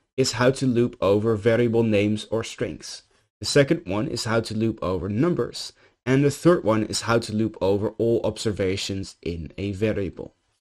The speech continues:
So let's dive right into it. We open back up again our auto file, and if we want to make a loop, we would use a f-, syntax in the following way. For each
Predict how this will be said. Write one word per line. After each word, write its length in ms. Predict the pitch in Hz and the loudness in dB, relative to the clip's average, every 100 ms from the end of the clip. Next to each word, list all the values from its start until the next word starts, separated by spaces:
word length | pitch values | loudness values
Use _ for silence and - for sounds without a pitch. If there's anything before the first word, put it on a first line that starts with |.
| _ _ _ _ - | _ _ _ _ -6
So 280 | - - - | 2 4 2
let's 200 | - 127 | -2 0
dive 300 | - 107 107 | 2 0 0
right 240 | 92 107 101 | -2 -2 0
into 320 | 92 - 71 | -4 -6 -8
it. 120 | - _ _ _ _ _ _ _ _ _ _ _ _ _ _ | -8 _ _ _ _ _ _ _ _ _ _ _ _ _ _
We 100 | 143 | 6
open 300 | 160 190 190 | 6 6 4
back 220 | 160 127 143 | 2 4 2
up 160 | 139 | 0
again 320 | 117 107 110 - | -2 0 -2 -2
our 280 | 101 107 - | 0 0 0
auto 400 | - 101 98 95 | -2 -2 -2 -2
file, 560 | 95 - 98 71 - - _ _ _ _ - | -4 -4 -4 -4 -12 -20 _ _ _ _ 2
and 240 | 131 131 | 4 4
if 220 | - 165 | 2 0
we 60 | 202 | 0
want 180 | 185 160 | 4 4
to 40 | |
make 280 | 120 107 107 | 4 2 0
a 40 | |
loop, 500 | 101 110 - _ - 107 - _ - | -2 -2 -4 _ -16 -16 -16 _ 2
we 100 | 147 | 4
would 220 | 175 180 | 4 2
use 320 | 127 139 135 - | 4 4 2 0
a 140 | 104 113 | 0 0
f-, 180 | - _ _ _ | -2 _ _ _
syntax 600 | - - 156 120 107 107 | -4 2 2 2 -2 -2
in 140 | - 110 | -2 -2
the 60 | |
following 540 | 104 101 80 87 90 87 | 0 -2 -2 -4 -4 -4
way. 380 | 95 - - _ _ _ - - - | -6 -6 -18 _ _ _ -10 -10 -12
For 560 | - - 113 143 160 - _ _ _ - | -10 0 4 6 4 0 _ _ _ 0
each 680 | 107 98 - - - - | 2 2 -2 -8 -8 -8